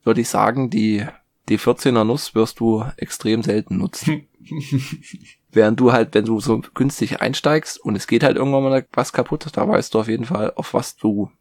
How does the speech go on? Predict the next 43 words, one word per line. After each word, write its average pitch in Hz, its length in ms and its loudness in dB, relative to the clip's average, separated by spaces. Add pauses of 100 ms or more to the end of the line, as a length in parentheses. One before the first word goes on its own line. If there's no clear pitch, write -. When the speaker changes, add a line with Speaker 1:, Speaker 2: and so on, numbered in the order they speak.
(120)
Speaker 1:
hast 113 200 0
du 127 60 4
schon 110 140 0
so 139 120 4
viele 147 140 2
Sachen 131 240 2
damit 127 280 0
auseinandergelegt, 117 680 2
dass - 180 -2
du 95 100 0
weißt, 90 440 0 (200)
hier, 110 360 2 (280)
darauf 110 340 -2
kommt's - 240 -6
an. 104 220 -2 (320)
Da 101 140 -2
nehme 107 160 0
ich - 100 -6
etwas - 280 -4
mehr 98 160 -2
an 98 80 -2
die 156 120 -2
Hand. - 280 -8 (180)
Speaker 2:
Jupp. - 280 -4 (560)
Wenn 117 160 -2
du 123 100 -2
noch 135 160 0
News 135 240 2
hast? - 360 -8 (220)
Keine 127 200 2
News 151 200 2
mehr? 165 160 -2
Speaker 1:
Nee, 107 220 2 (440)
keine 113 260 0
News 113 220 0
mehr. 120 340 0 (180)
Speaker 2:
Dann 110 180 -2
mach 117 180 -2
ich 127 140 -6
mal 101 340 2
weiter. 175 560 0
Und 190 320 -6
zwar, 120 520 0